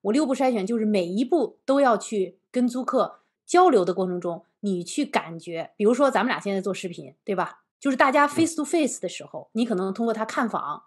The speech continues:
Speaker 1: 或者说你怕，哪怕弄一个 video call，就像咱们这样的，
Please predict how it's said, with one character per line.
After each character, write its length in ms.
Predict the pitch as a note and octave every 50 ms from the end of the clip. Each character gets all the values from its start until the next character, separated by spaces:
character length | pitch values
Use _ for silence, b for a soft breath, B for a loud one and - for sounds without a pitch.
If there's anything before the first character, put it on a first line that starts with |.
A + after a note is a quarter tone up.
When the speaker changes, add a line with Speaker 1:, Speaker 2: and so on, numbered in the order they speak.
| _
Speaker 1:
或 180 | _ - F#4 F#4
者 60 | A#3+
说 100 | B3 B3
你 120 | A3+ F#3+ -
怕， 180 | - - G#3+ -
哪 140 | G#3 F#3 F3+
怕 140 | G3+ A3+ A3+
弄 180 | A3+ A3+ A3
一 60 | G#3+
个 100 | G#3 G#3+
video 220 | G3 A3 G#3+ G#3+ G3
call， 240 | - G#3 F3 - - - _ _ _
就 120 | - G#3+ G#3+ G3+
像 120 | G#3+ F#3+
咱 100 | F3+ E3
们 80 | D#3+ F3+
这 80 | F3+ F#3+
样 160 | E3+ D#3+ D3
的， 140 | C#3 C#3